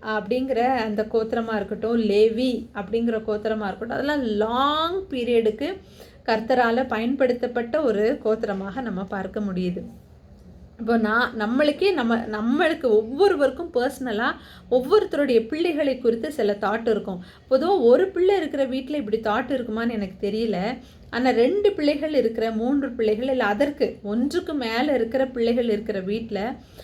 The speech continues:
ஒரு பெற்றோரால ஈஸியா கேட்டகரி பண்ண முடியும். இந்த பிள்ளை இதுல பெஸ்ட், இந்த பிள்ளை இதுல செய்ய முடியாது அப்படிங்கிற கேட்டகரி அந்த பெற்றோருக்கே தெரியும். அப்போ அப்படி இருக்கும்போது, சில காரியங்கள்ல பெற்றோரே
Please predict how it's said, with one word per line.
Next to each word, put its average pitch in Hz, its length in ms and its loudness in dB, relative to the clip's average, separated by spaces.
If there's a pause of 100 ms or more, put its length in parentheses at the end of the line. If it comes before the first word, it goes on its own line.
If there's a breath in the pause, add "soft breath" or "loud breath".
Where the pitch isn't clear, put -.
(200 loud breath)
ஒரு 240 140 4
பெற்றோரால 254 680 4
ஈஸியா 294 520 -2
கேட்டகரி 254 480 -2
பண்ண 208 260 -2
முடியும். 240 460 -2 (240 loud breath)
இந்த 262 300 4
பிள்ளை 285 500 0
இதுல 226 180 4
பெஸ்ட், 226 300 2
இந்த 233 300 0
பிள்ளை 254 460 -2
இதுல 226 500 0
செய்ய 226 360 0
முடியாது 208 540 0
அப்படிங்கிற 220 460 0
கேட்டகரி 254 640 -4 (360 loud breath)
அந்த 220 260 -2
பெற்றோருக்கே 262 640 2
தெரியும். 190 360 -2 (280 loud breath)
அப்போ 302 280 -2
அப்படி 359 380 2
இருக்கும்போது, 285 760 2
சில 226 300 -2
காரியங்கள்ல 262 760 0
பெற்றோரே 311 640 2